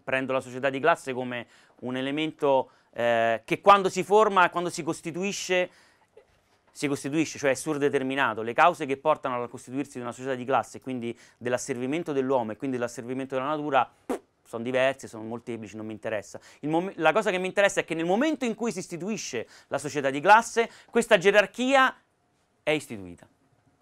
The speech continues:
e funziona solo attraverso questa gerarchia, nelle modalità più diverse in cui si può dare storicamente. Ma la cosa importante e essenziale è questo, perché non è facile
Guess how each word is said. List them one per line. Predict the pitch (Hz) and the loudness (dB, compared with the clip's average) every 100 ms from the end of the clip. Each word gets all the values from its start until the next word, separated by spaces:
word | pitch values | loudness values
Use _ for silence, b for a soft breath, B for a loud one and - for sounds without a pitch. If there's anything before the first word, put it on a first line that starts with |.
| _ _ | _ _
e | 151 | -10
funziona | - - 185 180 | -6 -2 0 -2
solo | - 262 294 | -2 4 6
attraverso | 240 175 143 - | 6 4 0 -2
questa | 131 127 117 | -6 -6 -6
gerarchia, | 120 110 101 | -4 -4 -8
nelle | 92 120 120 | -8 -6 -6
modalità | 120 123 127 135 | -2 0 2 2
più | 127 | 2
diverse | 120 147 185 151 | 0 0 0 -4
in | |
cui | 135 | -10
si | 123 | -12
può | 104 120 | -8 -2
dare | 131 143 | 0 0
storicamente. | 135 127 113 113 107 98 98 - _ _ _ _ _ - | -4 -10 -10 -10 -12 -16 -18 -20 _ _ _ _ _ -2
Ma | 143 | 2
la | 156 | 2
cosa | 180 175 - | 0 -4 -6
importante | 165 165 160 - 214 185 | -8 -6 -6 0 -2 0
e | |
essenziale | 160 - 160 - 220 247 175 b b b b _ _ _ | -4 -4 -6 4 4 4 0 b b b b _ _ _
è | 135 | -10
questo, | - 175 - 104 - _ _ _ _ _ _ _ _ _ _ _ _ | 2 2 2 -10 -18 _ _ _ _ _ _ _ _ _ _ _ _
perché | - 156 180 160 - | -8 2 2 2 -10
non | 139 143 | -8 0
è | 208 | 0
facile | 220 139 107 117 110 101 | 4 4 4 -2 -6 -8